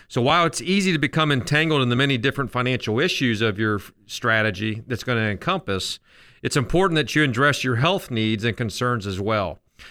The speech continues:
So having a comprehensive, uh, and an affordable health s-, insurance strategy is more than just a critical component of your retirement strategy. It's really a, you know, critical component of your quality of life, 'cause let's face it, people are living longer,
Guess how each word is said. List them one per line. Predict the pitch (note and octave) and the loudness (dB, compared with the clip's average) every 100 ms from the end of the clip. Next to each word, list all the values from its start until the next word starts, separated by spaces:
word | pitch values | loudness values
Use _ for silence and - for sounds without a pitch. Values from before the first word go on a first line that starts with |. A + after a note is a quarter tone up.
| - | -20
So | - C3 | -2 2
having | F3 G3+ | 2 2
a | D3+ | 0
comprehensive, | - F3+ F#3+ D#3+ C#3 D#3+ E3 B2 A2+ G#2+ - _ _ _ - - | 0 -2 0 0 2 2 0 0 2 0 -6 _ _ _ -20 -2
uh, | A#2+ B2+ | 0 0
and | C3+ C#3+ C#3+ | 0 2 2
an | C#3 C#3 | 0 2
affordable | C3 A2+ F3 F#3+ C#3 A#2 | 0 0 0 2 2 2
health | D#3 G#3 | 2 0
s-, | - - - - | -2 -8 -10 -2
insurance | F#3+ A3+ - B2+ A2+ G2 | -2 0 0 2 2 0
strategy | - A#2 G#2+ G#2+ F#2+ A2 G#2+ - - - | -2 2 2 2 0 0 0 -6 -20 -6
is | A#2+ A2 | -4 0
more | D3+ F#3 | 2 2
than | D3+ | 2
just | D3 D3 | 0 0
a | C3 | -2
critical | - E3 D#3 - | 0 2 2 0
component | B2 A#2 C#3 C#3 | -4 0 2 2
of | A#2+ | 2
your | A2+ | 2
retirement | A2 G#2+ E3 F#3 C#3 | 0 0 0 0 0
strategy. | - A2 G#2+ G#2 F#2+ A2 - - - | -2 0 2 0 -2 -4 -6 -18 -8
It's | - B2 | -6 0
really | D3 G#3 F3 | 2 4 4
a, | C#3+ - | 2 -2
you | D3+ C#3+ | -2 2
know, | C3+ | 2
critical | - E3 E3+ E3+ | 2 2 2 0
component | C#3+ A#2+ C#3 C#3+ C3 | -4 -2 0 0 2
of | A#2+ G#2 | 0 0
your | G#2+ | -4
quality | - C3+ A#2+ G#2+ | 0 0 2 0
of | F#2+ | 0
life, | C3 C#3 G#2+ - _ _ _ | 0 2 0 -4 _ _ _
'cause | - A#2 | -2 0
let's | D#3 - | 0 0
face | D#3 D#3+ - | 2 2 0
it, | - | -2
people | D3+ D#3 D3+ | -2 0 0
are | B2+ | 2
living | C#3 E3 D#3+ | 2 2 0
longer, | D#3 E3 D#3+ E3 | 0 -2 -2 -4